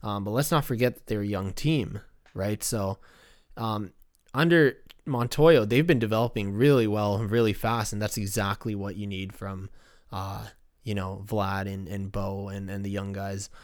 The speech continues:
Um, so, and that should be the main goal, and making the playoffs is the bonus right now. And we're in,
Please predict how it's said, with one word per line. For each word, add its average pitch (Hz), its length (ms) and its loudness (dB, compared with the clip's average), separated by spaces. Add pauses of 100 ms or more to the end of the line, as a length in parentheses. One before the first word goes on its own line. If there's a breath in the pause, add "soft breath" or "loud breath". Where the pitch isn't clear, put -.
(200 soft breath)
Um, 98 340 -2
so, 95 480 -2 (160)
and 131 180 0
that 160 160 4
should 185 140 2
be 180 100 4
the 147 80 2
main 117 320 0
goal, 95 440 -4 (220)
and 101 400 -6
making 120 200 -4
the 117 80 -2
playoffs 107 380 -2
is 101 180 -6
the 98 80 -6
bonus 104 420 -4
right - 220 -14
now. 98 240 -12 (440 soft breath)
And 104 440 -4 (120)
we're 123 260 2
in, 139 300 0